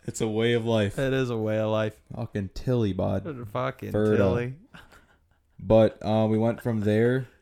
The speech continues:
Speaker 1: to, from Letterkenny, we went to, I wanna say Galway, I'm pretty
Speaker 2: Galway?
Speaker 1: sure.
Speaker 2: Okay.
Speaker 1: I
Speaker 2: Well,
Speaker 1: feel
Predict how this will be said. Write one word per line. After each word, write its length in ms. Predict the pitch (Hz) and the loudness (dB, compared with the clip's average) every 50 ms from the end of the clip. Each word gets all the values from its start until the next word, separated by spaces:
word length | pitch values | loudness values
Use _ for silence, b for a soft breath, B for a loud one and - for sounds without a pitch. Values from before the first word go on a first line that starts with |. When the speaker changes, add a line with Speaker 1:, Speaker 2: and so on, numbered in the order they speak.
| _ _ | _ _
Speaker 1:
to, 760 | - - - 117 113 113 110 110 110 110 107 104 98 92 90 - _ _ _ _ _ _ _ _ _ _ _ _ _ _ _ _ _ _ _ _ _ B B B B B B B B B B - | -16 -6 -4 0 0 2 2 2 2 2 2 0 -2 -4 -6 -10 _ _ _ _ _ _ _ _ _ _ _ _ _ _ _ _ _ _ _ _ _ B B B B B B B B B B -20
from 320 | - - 123 117 110 107 | -12 -8 -6 -6 -6 -4
Letterkenny, 500 | 104 110 123 131 131 - 139 131 135 135 135 | -4 -2 -2 -4 -4 -6 -6 -6 -4 -4 -4
we 80 | 123 | -4
went 280 | 113 113 117 117 113 - | -4 -4 -4 -6 -8 -10
to, 600 | - - 120 113 110 110 110 107 104 98 92 90 - _ _ _ _ _ _ _ _ _ _ _ _ _ _ _ _ _ _ _ _ _ _ _ _ _ _ _ _ _ _ _ _ _ _ _ _ _ _ _ _ - | -10 -6 -4 -2 -2 0 0 -2 -2 -4 -6 -8 -14 _ _ _ _ _ _ _ _ _ _ _ _ _ _ _ _ _ _ _ _ _ _ _ _ _ _ _ _ _ _ _ _ _ _ _ _ _ _ _ _ -18
I 80 | - 107 | -14 -12
wanna 380 | 98 95 95 104 123 143 156 147 | -10 -8 -6 -6 -6 -6 -6 -8
say 280 | - - 143 120 107 | -8 -6 -4 -4 -4
Galway, 680 | 95 92 - 190 185 185 165 107 104 104 98 92 101 104 113 - _ - - | -6 -6 -8 -6 -6 -4 -4 -2 -2 -2 -2 -4 -6 -8 -12 -16 _ -18 -14
I'm 140 | 95 95 92 | -12 -10 -6
pretty 220 | - 104 98 95 | -4 -4 -2 -2
Speaker 2:
Galway? 220 | 92 143 131 139 | -2 -2 -2 -2
Speaker 1:
sure. 260 | 151 170 185 190 - - _ - _ - | -2 -2 -4 -4 -8 -12 _ -20 _ -8
Speaker 2:
Okay. 260 | 139 170 - - 117 113 | -8 -8 -6 -6 -10 -10
Speaker 1:
I 60 | 113 _ _ _ _ _ _ _ _ _ - _ _ _ _ _ _ _ _ _ _ _ _ _ _ _ _ _ _ _ _ _ _ _ _ _ _ _ _ _ _ _ - | -10 _ _ _ _ _ _ _ _ _ -20 _ _ _ _ _ _ _ _ _ _ _ _ _ _ _ _ _ _ _ _ _ _ _ _ _ _ _ _ _ _ _ -14
Speaker 2:
Well, 120 | - 143 | -12 -8
Speaker 1:
feel 40 | - | -4